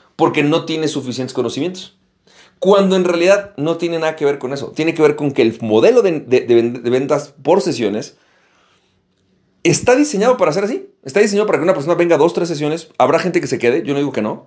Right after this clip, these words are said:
Pero mucha gente termina reagendando, abandonando, no siguen con el proceso.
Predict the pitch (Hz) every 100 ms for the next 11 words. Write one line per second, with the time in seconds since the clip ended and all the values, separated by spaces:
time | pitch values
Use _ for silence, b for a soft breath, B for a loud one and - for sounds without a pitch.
0 | _ 185 190 220 247 240 226 202 151 175
1 | 165 123 110 120 131 131 135 110 110 107
2 | 110 120 120 123 123 B - 165 175 165
3 | 120 98 92 98 127 120 123 -